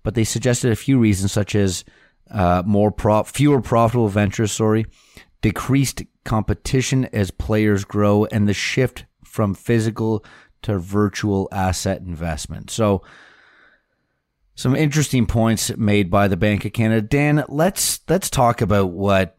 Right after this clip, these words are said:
you know, we're, we're almost at the end here. Let's talk about what all this means. We just took an amazing ride in the DeLorean with, with Doc and, and Marty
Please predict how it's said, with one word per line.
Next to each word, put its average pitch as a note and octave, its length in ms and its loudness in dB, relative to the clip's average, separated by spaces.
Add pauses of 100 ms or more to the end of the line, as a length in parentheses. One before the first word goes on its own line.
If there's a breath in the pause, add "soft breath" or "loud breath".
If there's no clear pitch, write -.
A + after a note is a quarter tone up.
you A2+ 160 0
know, G2 80 2
we're, A#2 220 2
we're A#2+ 200 4
almost A2+ 260 2
at G#2 180 0
the F#2 140 2
end F#2 140 2
here. G#2 140 2
Let's C#3+ 180 0
talk B2 260 0
about G#2 200 2
what F#2+ 220 2
all F#2 200 4
this F#2 180 0
means. E2+ 400 -2
We B2+ 140 2
just C3 220 -2
took A#2+ 180 0
an G#2 140 2
amazing G2 1040 2
ride G2+ 340 2
in F#2+ 60 0
the G2 60 0
DeLorean G2 680 0
with, F2+ 340 -4
with G2+ 220 -8
Doc F#2+ 380 0
and, F#2+ 240 -4
and G2 180 -2
Marty G2 440 2